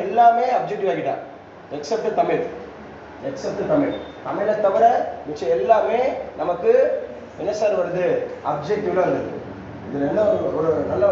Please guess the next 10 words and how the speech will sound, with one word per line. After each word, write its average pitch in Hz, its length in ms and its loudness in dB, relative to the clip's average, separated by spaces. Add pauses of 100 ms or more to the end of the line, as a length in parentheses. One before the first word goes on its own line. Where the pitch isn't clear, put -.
(180)
முக்கியமான 208 360 -2 (120)
விஷயம் 180 240 -2
என்னன்னா, 151 240 0 (480)
இங்க 208 140 0 (120)
தான் 226 140 10
உங்களுக்கு 190 360 0
முனிசிபல் 214 440 -2
கமிஷனர் 180 400 -4
போஸ்ட் - 260 -2
இருக்கு, - 180 -4